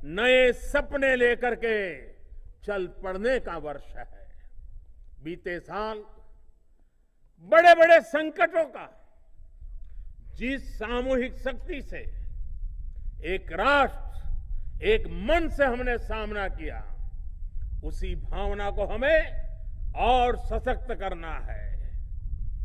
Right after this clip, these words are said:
हमें देश की अर्थव्यवस्था पर इस महामारी के जो दुष्प्रभाव पड़े हैं, उसको भी पूरी तरह नेस्त नाबूद करना है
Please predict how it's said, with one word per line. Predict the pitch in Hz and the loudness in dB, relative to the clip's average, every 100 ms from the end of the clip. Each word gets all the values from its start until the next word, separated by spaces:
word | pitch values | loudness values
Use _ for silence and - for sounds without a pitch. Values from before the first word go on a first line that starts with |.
| - - | -2 0
हमें | 156 170 - | 0 -2 0
देश | 185 220 208 - | 2 4 2 0
की | 208 | -4
अर्थव्यवस्था | 185 202 202 - 214 202 214 214 226 226 | -4 -4 -4 -4 -4 -2 -2 -2 -2 -4
पर | 254 247 247 - - - - - - - - - - - - - - - - | -4 -6 -6 -10 -10 -8 -10 -8 -8 -8 -6 -6 -4 -4 -4 -4 -4 -4 -4
इस | 247 - | -4 -4
महामारी | 247 269 302 294 294 294 | -2 2 2 4 4 2
के | 285 285 | 0 2
जो | 269 | 4
दुष्प्रभाव | 247 254 - 262 - 302 349 330 | 4 0 -2 -2 0 4 6 6
पड़े | 262 220 180 | 2 -2 -2
हैं, | 139 - - - - - - - - - - - | -2 -4 -4 -6 -6 -4 -4 -6 -6 -8 -8 -6
उसको | 165 - - 202 196 | -6 -8 -6 -2 -2
भी | 160 285 320 285 156 - - - - - - - - | 0 2 2 2 -2 -4 -6 -8 -10 -10 -10 -10 -6
पूरी | 170 180 190 | -4 -4 -6
तरह | 147 180 175 165 | -8 -6 -4 -6
नेस्त | 151 170 185 - 175 | -6 -6 -6 -8 -10
नाबूद | 151 151 165 190 - | -10 -8 -4 -4 -4
करना | 147 123 120 | -12 -14 -14
है | 110 - | -16 -18